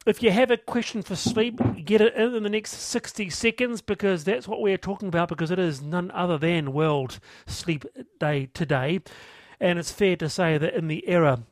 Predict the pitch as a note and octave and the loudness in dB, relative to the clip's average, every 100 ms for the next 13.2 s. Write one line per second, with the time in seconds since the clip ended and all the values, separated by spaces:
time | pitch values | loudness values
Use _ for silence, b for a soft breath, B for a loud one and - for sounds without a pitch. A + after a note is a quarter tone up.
0 | - D#3+ C#3+ - D3 C#3+ C#3 B2+ C3+ B2 | -4 -4 -4 -4 -4 -4 -4 -4 -4 -4
1 | - C#3+ - C3 C#3+ B2 C3+ C3+ A#2 D#3 | -6 -8 -6 -6 -6 -8 -6 -6 -4 -4
2 | B2+ A2 G#2 _ - C#3+ C3+ A2+ B2 G#2 | -4 -8 -14 _ -8 -4 -4 -6 -8 -10
3 | B B B B B F3 F3+ E3 F3 E3+ | B B B B B 4 4 4 2 2
4 | F3+ F3 C#3 E3 D#3+ D3+ - E3+ D#3 D3+ | 0 0 0 -2 0 -2 -2 -2 -2 -4
5 | - E3 F3 E3 D#3+ C#3+ D#3+ D3+ - D3+ | -4 -2 -2 -4 -4 -2 -2 -4 -4 -4
6 | C#3 D#3+ E3 - b - - - G3 F#3+ | 0 0 -2 -6 b -20 -12 0 2 4
7 | E3+ E3+ D#3 E3+ E3 D#3+ D3+ D#3 - - | 2 2 0 -4 -4 -2 -2 -4 -6 -2
8 | E3+ E3 D#3+ C3 B2+ B2 G#2+ B2+ F#3+ F3+ | -2 -2 -6 -4 0 0 2 6 6 6
9 | F#3 F3 - F#3 F#3+ D3 C#3+ F3+ - _ | 2 0 0 2 2 0 -2 -2 -4 _
10 | _ G#3 C#3+ C#3 D#3 A3 A3+ D3 G#2 F#2 | _ -14 -10 -2 2 4 2 0 -4 -10
11 | b b b - D3 D3+ G3 A#3 E3+ C3 | b b b -8 -4 2 2 2 0 -2
12 | B2+ C#3 D3+ - C#3+ - - F3+ G#3 F3+ | 0 0 0 -4 -6 -6 -10 -8 -6 -6
13 | D3 | -6